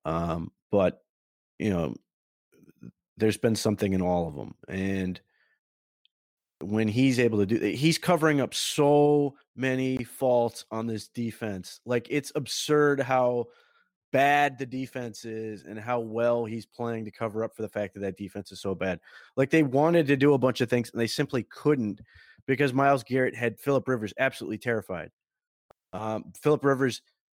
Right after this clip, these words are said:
ha-, carried himself differently when he knew Myles Garrett was on the sideline compared to when he was in the game.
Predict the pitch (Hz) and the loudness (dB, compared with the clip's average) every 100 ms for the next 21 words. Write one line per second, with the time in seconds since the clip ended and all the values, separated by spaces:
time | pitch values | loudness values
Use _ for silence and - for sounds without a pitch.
0 | _ _ - 127 - - - 143 147 131 | _ _ -8 -6 -6 -8 -2 2 2 0
1 | 131 120 - 123 110 98 117 104 101 85 | -2 -4 -2 -2 -4 -4 -4 -2 -6 -8
2 | 95 92 104 110 113 117 117 107 98 107 | -8 -8 -6 -4 -4 0 0 -2 -2 0
3 | 113 107 98 98 101 95 - 104 101 90 | 2 0 -4 -4 -4 -4 0 0 0 -4
4 | 85 78 - _ _ 107 107 113 107 101 | -8 -12 -16 _ _ -8 -2 0 0 -2
5 | 104 104 95 104 90 101 98 87 | -2 -2 -4 -6 -4 -4 -4 -6